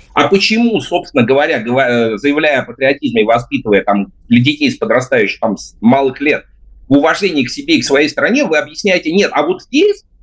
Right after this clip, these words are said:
к вам уважение не будет предоставлено. Вот здесь вы будете унижаться пото-, и находиться не наравне с другими атлетами".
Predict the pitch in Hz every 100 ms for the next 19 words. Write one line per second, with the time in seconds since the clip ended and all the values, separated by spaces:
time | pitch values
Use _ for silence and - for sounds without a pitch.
0 | - - 180 254 220 180 - 220 233 220
1 | 214 196 240 196 - 127 117 117 117 98
2 | 85 - - - 147 170 - 277 294 160
3 | 139 214 202 202 190 170 160 - - 214
4 | - 135 147 - 170 180 175 - 214 240
5 | 190 180 226 196 156 147 180 180 123 110
6 | 143 139 95 85 113 147 92